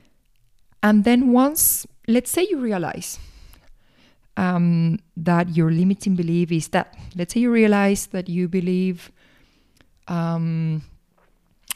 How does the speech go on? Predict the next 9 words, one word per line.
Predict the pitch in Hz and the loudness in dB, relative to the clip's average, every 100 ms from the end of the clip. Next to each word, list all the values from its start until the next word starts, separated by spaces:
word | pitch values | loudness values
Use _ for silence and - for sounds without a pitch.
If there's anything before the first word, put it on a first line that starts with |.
| _ _ _ _ _ _ | _ _ _ _ _ _
that | 170 165 180 175 170 165 165 160 - - | -6 0 2 2 2 2 2 0 -2 -2
maybe | 180 196 233 | 0 2 2
you | 262 | -2
believe | 254 214 214 | -2 2 2
you're | 202 196 | 2 2
not | 180 185 208 196 | 2 0 -2 -2
worthy | 180 208 - 247 | 2 2 2 -4
of | 170 - | -4 -4
love. | 143 - - | -8 -8 -18